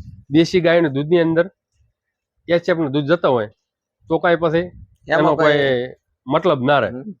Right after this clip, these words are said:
Speaker 2: ના, ના ભાઈ, થઈ જવાનો છે ટૂંક સમય. આ રહ્યો, એ સો રૂપિયા લીટર દૂધની ખરીદી થશે.
Speaker 1: પચાસ સાઠ રૂપિયા જાય ને તોય ખૂબ કહેવાય.
Speaker 2: ના, ના, આ તો છે નહીં, બાકી હાલ સો રૂપિયે તો લેવા તૈયાર છે.
Speaker 1: અચ્છા.
Speaker 2: દૂધ, દેશી ગાયનું દૂધ હાલે સો રૂપિયે લીટરના ભાવથી જાય.
Speaker 1: હમ હમ.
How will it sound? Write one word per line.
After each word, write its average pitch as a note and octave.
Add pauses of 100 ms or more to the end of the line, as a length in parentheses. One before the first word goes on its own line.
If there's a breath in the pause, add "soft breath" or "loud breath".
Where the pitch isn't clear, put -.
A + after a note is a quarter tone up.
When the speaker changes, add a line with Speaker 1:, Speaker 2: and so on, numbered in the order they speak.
(680)
Speaker 2:
ના, F#3+
ના A3
ભાઈ, G#3+
થઈ A3
જવાનો G3
છે D#3+
ટૂંક E3+
સમય. D#3+
આ D#3+
રહ્યો, G3+
એ G3
સો F3
રૂપિયા G3
લીટર F3+
દૂધની F3+
ખરીદી D#3+
થશે. C#3 (1300)
Speaker 1:
પચાસ C#3
સાઠ C#3
રૂપિયા D3
જાય E3
ને B2+ (380)
તોય C#3
ખૂબ A#2
કહેવાય. F2 (140)
Speaker 2:
ના, D#3
ના, G3
આ F#3+
તો G3+
છે A3
નહીં, B3
બાકી G#3
હાલ E3+
સો F#3+
રૂપિયે G#3+
તો G#3+
લેવા G3
તૈયાર G#3
છે. A2+ (240)
Speaker 1:
અચ્છા. A#2+
Speaker 2:
દૂધ, C#3+ (440)
દેશી E3
ગાયનું F#3
દૂધ F3+
હાલે F3
સો E3+
રૂપિયે F3
લીટરના E3
ભાવથી D3
જાય. D3
Speaker 1:
હમ -
હમ. G2